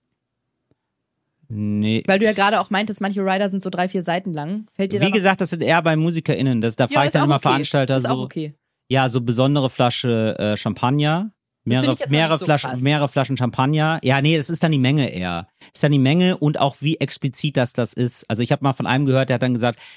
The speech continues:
Speaker 1: ja, ich will den und den bes-, speziellen Gin. Und da, da hat er einen anderen teuren Gin bekommen. Und dann musste halt die Mitarbeiterin nochmal los und genau den Gin, äh, organisieren,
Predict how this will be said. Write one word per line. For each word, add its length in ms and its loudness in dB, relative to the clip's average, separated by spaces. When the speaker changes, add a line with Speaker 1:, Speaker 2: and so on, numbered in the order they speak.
Speaker 1:
ja, 140 2
ich 140 -4
will 100 2
den 300 2
und 120 0
den 220 2
bes-, 300 -6
speziellen 520 0
Gin. 360 0
Und 80 -2
da, 20 0
da 240 0
hat 100 0
er 60 2
einen 240 0
anderen 320 2
teuren 420 2
Gin 220 2
bekommen. 540 0
Und 100 -2
dann 80 4
musste 260 2
halt 140 0
die 80 -2
Mitarbeiterin 540 0
nochmal 260 0
los 240 0
und 120 -6
genau 260 2
den 280 2
Gin, 440 0
äh, 300 0
organisieren, 640 0